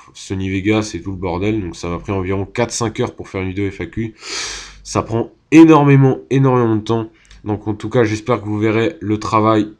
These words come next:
euh, sur la vidéo. Euh, comme je dis, laissez un like, un commentaire si la vidéo vous aura plu.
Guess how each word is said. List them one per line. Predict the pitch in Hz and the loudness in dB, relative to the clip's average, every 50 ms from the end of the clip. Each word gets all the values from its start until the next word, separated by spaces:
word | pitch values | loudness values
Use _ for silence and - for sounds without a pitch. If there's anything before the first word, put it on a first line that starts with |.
| - | -14
euh, | - 90 90 90 90 87 87 87 85 | -10 -8 -8 -6 -6 -6 -6 -6 -8
sur | 85 - - 110 | -8 -6 -4 -2
la | 110 110 | 0 0
vidéo. | 104 101 107 107 113 123 - - - - - - - _ _ _ _ - - | 0 2 2 4 4 4 2 -2 -10 -20 -20 -20 -20 _ _ _ _ -14 -8
Euh, | 90 98 101 101 101 98 98 98 98 98 95 95 95 95 80 - _ _ _ _ _ _ _ _ _ _ _ _ _ _ _ _ _ _ _ _ _ _ _ - - _ | -6 -4 -2 -2 0 0 -2 -2 -2 -4 -4 -6 -8 -10 -12 -14 _ _ _ _ _ _ _ _ _ _ _ _ _ _ _ _ _ _ _ _ _ _ _ -20 -16 _
comme | - 123 123 | -2 0 0
je | 120 113 | 0 0
dis, | 110 135 135 | 2 2 2
laissez | 127 110 - 123 | 2 2 2 2
un | 120 | 2
like, | 120 113 117 | 2 2 2
un | 113 | -2
commentaire | 104 117 110 110 107 123 113 | -2 0 0 0 0 0 -2
si | - - - - | -4 -6 -6 -2
la | 110 110 | 0 0
vidéo | 107 107 110 113 113 110 - - | 0 0 0 0 0 -2 -4 -6
vous | 92 98 101 110 113 110 | -12 -10 -8 -6 -4 -2
aura | 110 101 101 98 | 0 0 -2 -2
plu. | - - 113 120 131 135 | -4 -4 -6 -6 -6 -8